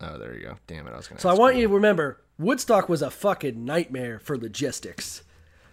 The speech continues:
Speaker 2: Um, I mean, they
Speaker 1: And
Speaker 2: ran
Speaker 1: not
Speaker 2: out of
Speaker 1: in a
Speaker 2: food immediately,
Speaker 1: desert.
Speaker 2: and they ended up just throwing poop all over each other. Uh, but <laughs> not in a desert, not a bunch of former slaves escaping from, uh, turmoil.
Speaker 1: Okay, who's more resourceful? Um, a former slave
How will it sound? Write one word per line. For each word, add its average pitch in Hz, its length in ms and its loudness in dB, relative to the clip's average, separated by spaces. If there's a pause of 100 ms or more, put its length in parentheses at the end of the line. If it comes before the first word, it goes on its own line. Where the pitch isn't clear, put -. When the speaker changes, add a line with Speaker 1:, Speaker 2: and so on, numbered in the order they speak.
(140)
Speaker 2:
Um, 120 100 -8
I 104 260 -10 (160)
mean, 135 100 -2
they 156 80 4
Speaker 1:
And 160 80 4
Speaker 2:
ran 165 120 6
Speaker 1:
not 156 120 2
Speaker 2:
out - 20 -
of - 60 -2
Speaker 1:
in - 40 -4
a - 40 -4 (100)
Speaker 2:
food 131 100 -2
immediately, 117 360 -2
Speaker 1:
desert. 101 140 -16
Speaker 2:
and 120 120 -10
they 131 80 -4
ended 135 160 -2
up 113 60 -8
just 120 220 -12
throwing 113 200 -8
poop 165 280 -8
all 101 140 -10
over 95 120 -14
each - 140 -18
other. 92 260 -18 (800)
Uh, 110 300 -12 (220)
but 127 220 -8
<laughs> - 0 -
not 165 220 2
in 208 60 2
a 175 40 0
desert, 160 540 0
not 151 200 0
a 165 40 4
bunch 151 220 0
of 135 120 -6
former 147 340 -2
slaves 139 480 -4
escaping 135 560 -6
from, 110 460 -12
uh, 104 220 -12
turmoil. 117 540 -6 (480)
Speaker 1:
Okay, 87 400 -2 (240)
who's 208 260 -2
more 175 160 0
resourceful? 110 720 -4 (300)
Um, 95 420 -6
a 101 80 -8
former 160 420 -6
slave 147 640 -6